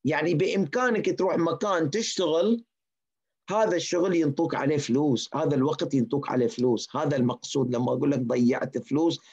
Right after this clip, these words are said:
ضيعت خمسمائة كرونر، ضيعت ستمائة، كل وقت مالك.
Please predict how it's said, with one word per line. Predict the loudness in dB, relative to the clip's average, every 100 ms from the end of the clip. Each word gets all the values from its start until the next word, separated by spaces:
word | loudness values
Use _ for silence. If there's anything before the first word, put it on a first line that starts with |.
| -20 -6
ضيعت | 0 2 2 0 -4
خمسمائة | -2 -2 0 -2 -2
كرونر، | -2 0 2 2 0 -4 -10 -4
ضيعت | 0 2 0 -2
ستمائة، | -4 -2 -4 -8 _
كل | -2 0 2
وقت | 0 -2 -2 -4 -2
مالك. | 0 2 2 0 -4